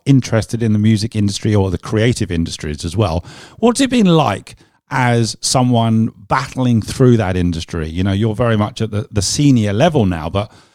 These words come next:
uh, like all of us, we've gotta work from that individual contributor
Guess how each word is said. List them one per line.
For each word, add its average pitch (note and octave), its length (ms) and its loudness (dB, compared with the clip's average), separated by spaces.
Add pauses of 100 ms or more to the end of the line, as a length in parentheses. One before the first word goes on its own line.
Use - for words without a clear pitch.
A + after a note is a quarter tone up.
(200)
uh, B2 80 -4
like C3 240 -2
all E3+ 120 4
of C3 80 0
us, F2+ 160 -10 (120)
we've A#2+ 200 -6
gotta A#2+ 360 -2
work A#2+ 480 -2
from G#2+ 220 0
that G#2+ 180 -6
individual A#2 520 2
contributor G#2 800 -6